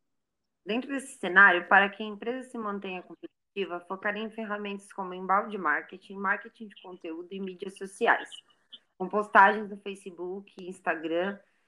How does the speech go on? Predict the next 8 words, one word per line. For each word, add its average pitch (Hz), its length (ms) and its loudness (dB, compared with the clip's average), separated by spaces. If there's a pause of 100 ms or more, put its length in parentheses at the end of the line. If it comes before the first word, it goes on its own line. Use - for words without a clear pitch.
(180)
e - 60 -20
fecharia 220 400 0
parcerias 220 500 -4
também 214 320 -12
com 214 80 -14
influenci-, 208 560 -10
influenciadores 202 720 -4
digitais 190 560 0